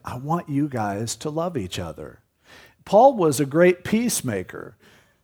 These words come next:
between people who were at odds and between people who were at odds with him.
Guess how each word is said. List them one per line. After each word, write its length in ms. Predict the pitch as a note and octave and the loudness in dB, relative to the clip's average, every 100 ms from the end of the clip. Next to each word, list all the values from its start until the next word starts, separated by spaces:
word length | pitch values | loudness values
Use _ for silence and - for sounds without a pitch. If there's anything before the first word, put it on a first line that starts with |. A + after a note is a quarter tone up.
| - | -6
between 560 | D3 D3 - F#3+ G3+ G3 | 0 0 2 4 4 4
people 420 | - F3 E3+ F#3+ | 6 6 6 4
who 120 | D#3+ | 4
were 200 | D3 C3 | 4 4
at 180 | B2+ A#2+ | 2 2
odds 460 | C#3 F#3 C3+ B2+ C#3+ | 4 6 4 0 -6
and 100 | B2 | -8
between 340 | A#2 D#3 D#3 | -4 -2 0
people 300 | D#3+ D#3 C3 | 0 0 0
who 120 | C#3+ | 0
were 100 | C3+ | 2
at 100 | B2 | 4
odds 280 | B2 B2+ A2+ | 4 2 -2
with 200 | A2+ A2 | -8 -6
him. 420 | G3 F3 G2 G#2 | -4 -4 -6 -12